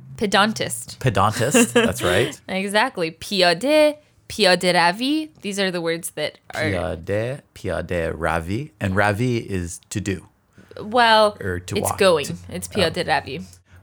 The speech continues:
Speaker 2: Oh, like rafto amad?
Speaker 1: Yeah. Yes, yes, yes. Another word for walking is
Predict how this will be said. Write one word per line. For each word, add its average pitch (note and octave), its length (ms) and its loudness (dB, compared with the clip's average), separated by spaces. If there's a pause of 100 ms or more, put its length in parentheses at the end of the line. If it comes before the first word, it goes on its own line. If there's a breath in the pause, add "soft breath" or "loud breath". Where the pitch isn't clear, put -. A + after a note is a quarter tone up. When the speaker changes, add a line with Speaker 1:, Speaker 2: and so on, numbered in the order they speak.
(140)
Speaker 2:
Oh, D3 480 4 (260)
like A#2 460 2 (120)
rafto A#2+ 480 0 (180)
amad? A#2+ 360 -4 (580)
Speaker 1:
Yeah. B4 220 4 (240)
Yes, D#4+ 240 0
yes, D4 160 -4
yes. - 280 -6 (180)
Another B3 400 2
word F3+ 220 -2
for E3+ 340 0
walking E3+ 560 0
is E3 340 -2